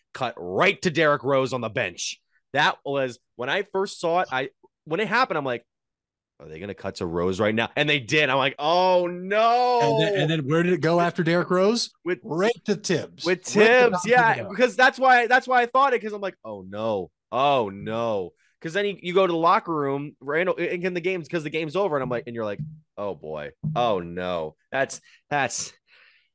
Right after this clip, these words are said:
Speaker 1: that's not, that's
Speaker 2: And,
Speaker 1: cold-blooded.
Speaker 2: and Mitch, he was already coming into the series a little bit gimpy
Speaker 1: Sure.
Speaker 2: because he missed the last few weeks with
Speaker 1: Yeah,
Speaker 2: an ankle injury.
Speaker 1: I, nah.
Speaker 2: And, but, like, I'm, it's,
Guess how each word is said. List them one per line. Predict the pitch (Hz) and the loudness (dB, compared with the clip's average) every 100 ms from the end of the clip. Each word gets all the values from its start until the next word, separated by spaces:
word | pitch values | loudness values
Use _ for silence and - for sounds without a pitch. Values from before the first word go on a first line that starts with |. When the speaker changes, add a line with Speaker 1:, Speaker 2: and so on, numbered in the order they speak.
| _ _ | _ _
Speaker 1:
that's | 160 - | -2 0
not, | 123 104 - | -2 -4 -4
that's | 120 127 92 | -6 -4 -6
Speaker 2:
And, | 87 | -4
Speaker 1:
cold-blooded. | 104 82 95 101 92 | -4 -2 0 0 0
Speaker 2:
and | 82 | -4
Mitch, | 233 - - - _ _ | -12 -14 -20 -20 _ _
he | 220 | -8
was | 220 202 | -6 -4
already | 214 208 196 | -2 -2 -6
coming | - 208 196 | -10 -10 -6
into | 190 202 | -4 -4
the | 175 | -4
series | 160 190 202 196 | -4 -4 -4 -4
a | 170 | -4
little | 165 185 | -4 -4
bit | 165 175 - | -4 -8 -10
gimpy | 120 185 208 156 147 | -8 -6 -4 -6 -4
Speaker 1:
Sure. | 156 110 | -2 0
Speaker 2:
because | 92 170 | 0 -4
he | 170 - | -8 -10
missed | - - | -14 -10
the | 156 | -6
last | 160 175 - | -6 -6 -6
few | 175 | -6
weeks | 165 175 | -6 -8
with | 151 165 135 | -8 -10 -6
Speaker 1:
Yeah, | 147 143 | -4 -2
Speaker 2:
an | 135 | 0
ankle | 208 240 - | -2 -6 -16
injury. | 117 110 123 - 110 | -16 -10 -10 -8 -12
Speaker 1:
I, | - | -12
nah. | 127 139 131 123 | -6 -4 -2 -4
Speaker 2:
And, | 120 _ _ 180 156 _ - | -8 _ _ -20 -20 _ -14
but, | 208 _ _ | -14 _ _
like, | 196 - | -12 -10
I'm, | 156 180 - _ _ _ _ _ | -8 -10 -10 _ _ _ _ _
it's, | 175 180 - - | -8 -6 -6 -8